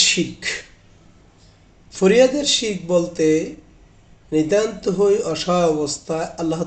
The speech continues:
তাআলা ব্যতীত অন্য কাউকে সাহায্যের জন্য আহ্বান করাকে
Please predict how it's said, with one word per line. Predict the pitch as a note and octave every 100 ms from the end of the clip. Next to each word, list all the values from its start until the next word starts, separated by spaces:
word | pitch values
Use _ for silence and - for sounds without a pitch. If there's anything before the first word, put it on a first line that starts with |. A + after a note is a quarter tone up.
| F3
তাআলা | D#3+ E3+ E3+ D#3+
ব্যতীত | D#3+ D#3+ D#3 - E3+ - -
অন্য | A3 A#3+ A#3 -
কাউকে | F#3 F3+ F3 F3+ F3 F3 -
সাহায্যের | D3+ F3+ F3+ - E3+ D3+
জন্য | D3+ D3 D3+ F#3 - - - _ _ _ _ _
আহ্বান | D#3+ D#3+ F3+ A#3 A#3 -
করাকে | E3+ D#3 -